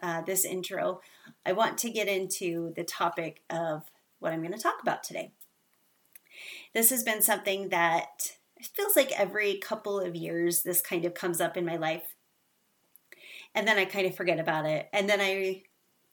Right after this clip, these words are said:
comes up again, and then I kind of forget about it. Um, but without any further ado, what I want to talk about today is what I have learned about the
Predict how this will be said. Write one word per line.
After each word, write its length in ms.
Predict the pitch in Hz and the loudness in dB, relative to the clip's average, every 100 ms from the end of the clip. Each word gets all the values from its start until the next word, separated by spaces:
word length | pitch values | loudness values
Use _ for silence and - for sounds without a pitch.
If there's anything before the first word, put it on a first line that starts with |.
| - | -8
comes 260 | - 247 | 0 2
up 80 | 247 | 2
again, 440 | 214 214 185 175 180 | 2 2 2 2 2
and 100 | 185 | 2
then 100 | 185 | 0
I 100 | 170 | -2
kind 260 | - 180 | -2 0
of 80 | 180 | 0
forget 240 | 165 - | -4 -8
about 240 | - - - | -6 -6 -4
it. 100 | - - - - - - | -6 -10 -20 -20 -20 -4
Um, 560 | 196 180 180 160 185 190 - - _ | 2 4 4 -2 -4 -10 -18 -20 _
but 120 | 262 | -2
without 460 | 247 247 311 294 - | 2 6 6 6 0
any 240 | 277 247 220 | 0 2 2
further 420 | - 214 185 165 | 2 2 2 -2
ado, 420 | 160 151 - 202 - _ _ - | -2 -4 -4 -6 -10 _ _ -10
what 180 | 214 220 | -2 0
I 80 | |
want 220 | 220 247 - | 2 0 -2
to 80 | |
talk 240 | 277 240 220 | -4 -4 -2
about 200 | 175 - | -4 -4
today 440 | - 170 147 151 - - - - - - - | -4 -4 -2 -4 -10 -20 -20 -20 -20 -20 -6
is 280 | 214 196 175 | 2 4 2
what 200 | 208 262 | 2 2
I 120 | - 240 | 2 2
have 280 | 226 233 | 0 -2
learned 440 | 208 175 165 170 165 - | 0 0 0 0 -2 -4
about 460 | 160 151 147 - | -4 -2 -4 -6
the 260 | 170 160 160 | -8 -6 -6